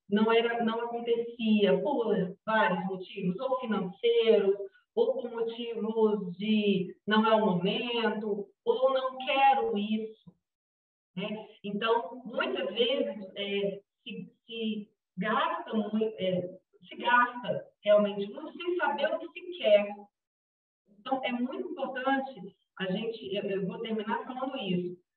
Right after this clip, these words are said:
mais do que qualquer outra coisa, ter um negócio,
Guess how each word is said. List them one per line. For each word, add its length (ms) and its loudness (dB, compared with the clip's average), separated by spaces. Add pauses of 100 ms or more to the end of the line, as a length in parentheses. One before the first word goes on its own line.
(160)
mais 400 -2
do 80 -6
que 140 -8
qualquer 380 2
outra 340 2 (120)
coisa, 600 -4 (360)
ter 280 2
um 60 -2
negócio, 1080 -2